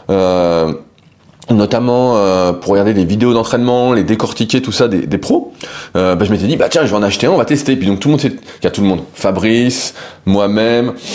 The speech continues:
on avait acheté, euh, des électrostimulateurs de différentes marques pour tester,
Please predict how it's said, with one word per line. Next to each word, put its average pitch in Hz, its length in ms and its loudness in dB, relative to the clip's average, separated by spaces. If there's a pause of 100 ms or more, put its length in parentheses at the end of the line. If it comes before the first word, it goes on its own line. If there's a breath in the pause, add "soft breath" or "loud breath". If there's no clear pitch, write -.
(280 loud breath)
on 101 120 2
avait 95 140 2
acheté, 101 460 2
euh, 85 300 2 (800)
des 98 140 2
électrostimulateurs 101 680 0
de 104 60 0
différentes 110 440 -2
marques 120 260 0
pour 95 120 -14
tester, - 340 -2